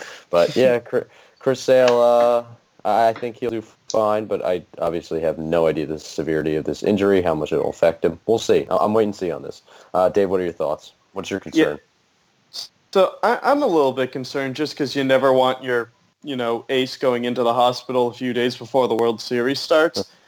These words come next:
Speaker 3: But at the same point, we've been down this road before with, uh, Sale. I remember going into the A L D S, um, game one start, everyone was like, "Well, where's his velocity? Is his arm okay? Is that shoulder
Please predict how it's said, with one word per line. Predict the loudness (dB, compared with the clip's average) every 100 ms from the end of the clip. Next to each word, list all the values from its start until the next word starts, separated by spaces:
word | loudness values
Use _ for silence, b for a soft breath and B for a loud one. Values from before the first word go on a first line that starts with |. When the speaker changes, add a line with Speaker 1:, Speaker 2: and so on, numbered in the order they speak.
| b
Speaker 3:
But | 0
at | 0 0
the |
same | -2 0 0
point, | 0 0 0
we've | -2 -4 -6
been | -4 -4 0
down | -2 0
this | -2 0
road | 0 0
before | -4 0 2 4
with, | 2 2
uh, | 2 2
Sale. | 2 2 2 0 -8 -2
I | 0
remember | 0 -2 -2
going | -4 -4 -8 -14
into | -10 -8 -6 -4
the | -2 0
A | 0 2
L | 0
D | -2 -2 2
S, | 2 0 -10 -12
um, | -8 -8 -8 -14 _ _ _
game | -6 -4
one | -2 -2 -2
start, | -2 0 0
everyone | -2 -2 -4 -4
was | -2
like, | -2 0
"Well, | 2 2 2
where's | 0 -2
his | -6
velocity? | -2 2 4 2 -2 -10 -12
Is | -10
his | -8
arm | -6 -6 -6
okay? | -6 -4 0 0
Is | 0
that | 0 -2 -2
shoulder | -2 0 2 2 2